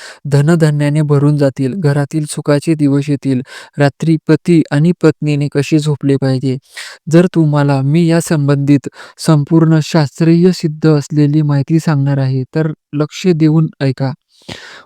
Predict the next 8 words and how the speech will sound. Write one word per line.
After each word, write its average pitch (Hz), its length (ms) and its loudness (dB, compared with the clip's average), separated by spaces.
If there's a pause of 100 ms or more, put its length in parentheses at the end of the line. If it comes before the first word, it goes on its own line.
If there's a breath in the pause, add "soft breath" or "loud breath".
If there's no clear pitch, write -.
वास्तू 156 560 0 (480 soft breath)
विज्ञानामध्ये 156 840 0
सांगण्यात 151 560 -2
आलेले 147 460 0
आहे 143 280 0
की 180 180 -6
दाम्पत्य 147 640 -4 (380)
जीवनामध्ये 165 540 2